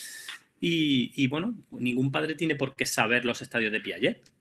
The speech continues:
del preoperatorio, del otro. Yo tampoco le voy a enseñar en los talleres eso,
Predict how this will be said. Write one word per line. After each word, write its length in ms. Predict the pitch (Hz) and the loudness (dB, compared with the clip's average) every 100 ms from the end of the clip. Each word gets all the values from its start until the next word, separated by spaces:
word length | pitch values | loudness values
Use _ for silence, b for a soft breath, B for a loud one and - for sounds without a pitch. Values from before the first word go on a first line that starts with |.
| _ _ | _ _
del 160 | - 98 | -8 -8
preoperatorio, 720 | 104 - - - 135 147 139 | -8 -10 -12 -2 2 4 4
del 140 | 107 | 2
otro. 260 | 120 - 120 | 0 -2 -6
Yo 180 | 131 123 | -4 0
tampoco 280 | 151 143 131 | 2 2 2
le 80 | 113 | 2
voy 120 | 113 | 2
a 40 | |
enseñar 280 | 117 - 110 | 2 2 0
en 80 | 107 | 0
los 120 | 107 | -2
talleres 380 | - 101 101 - | -2 0 0 -2
eso, 240 | 104 - | -4 -8